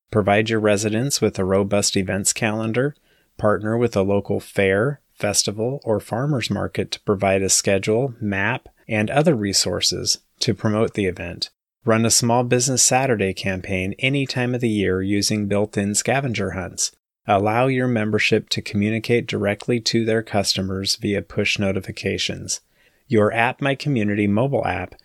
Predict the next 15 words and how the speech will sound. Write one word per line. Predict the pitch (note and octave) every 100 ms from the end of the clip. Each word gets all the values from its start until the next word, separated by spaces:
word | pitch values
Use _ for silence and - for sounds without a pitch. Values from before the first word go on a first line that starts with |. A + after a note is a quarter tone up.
| _
will | A2+ G2+
be | G#2+ G#2+
a | G#2
unique | G2 F#2+ G#2 C3+ A#2
member | A2 A#2 B2+ B2+
benefit, | G#2 F#2+ F2+ F#2 -
allow | A2+ A2+ G#2 A2
you | A#2+ A#2+
to | A2+
generate | G#2+ A2+ A#2 A#2 G#2+
non-dues | G#2+ A2+ A#2+ B2 A#2+ A#2+
revenue | A2 G2+ G2 F#2+ G2
with | G#2
sponsorship | - B2 C#3 - - F#2+ -
opportunities, | F#2+ - G2 G2+ F#2 F2 F2+ G#2 -